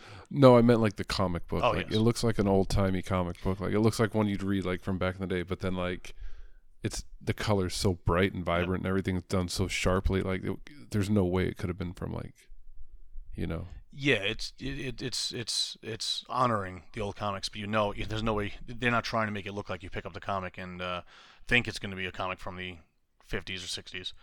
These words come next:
Speaker 2: but they're honoring it. And, and I love the way they're setting it up. It's, they're s-, splitting it up to look like the different stories, and, but they're all just different time periods of Jimmy's story, and it's all gonna fit together, it looks like.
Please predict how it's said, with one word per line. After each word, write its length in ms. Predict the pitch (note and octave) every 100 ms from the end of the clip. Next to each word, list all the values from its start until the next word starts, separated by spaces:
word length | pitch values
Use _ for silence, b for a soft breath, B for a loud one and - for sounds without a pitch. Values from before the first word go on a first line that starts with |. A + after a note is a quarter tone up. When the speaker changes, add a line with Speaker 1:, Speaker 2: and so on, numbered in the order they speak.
| b b b -
Speaker 2:
but 120 | G2
they're 120 | G2
honoring 280 | G#2 G#2 G2+
it. 180 | F#2+ -
And, 180 | F#2+ - - B B B
and 80 | G#2+
I 20 |
love 220 | A2+ C#3
the 60 | B2+
way 40 |
they're 100 | A2+
setting 280 | - A2 G#2
it 60 | G#2
up. 180 | F#2
It's, 220 | G2 - -
they're 160 | -
s-, 200 | G2 - -
splitting 340 | - - C3+ A#2+
it 80 | A2
up 100 | G2+
to 100 | G#2
look 160 | G#2+
like 100 | G#2 G2
the 80 |
different 400 | G2 G#2 G2+ F#2+
stories, 520 | - - G2 F2+ F2+ - b b b b
and, 80 | G2+
but 100 | G2
they're 140 | G#2
all 140 | G#2
just 160 | G2+ F#2
different 260 | G#2 G2 F2
time 260 | G#2 G2+
periods 540 | G2+ G#2 G2+ G2+ - - b b b _
of 200 | G#2 G#2
Jimmy's 280 | G2+ G#2 G#2
story, 300 | - A2 A2
and 80 | F#2+
it's 120 | -
all 200 | G#2 G2+
gonna 120 | G2
fit 200 | F#2 G#2
together, 320 | - G2 G2 G#2
it 40 |
looks 160 | G#2+ A#2
like. 220 | G#2+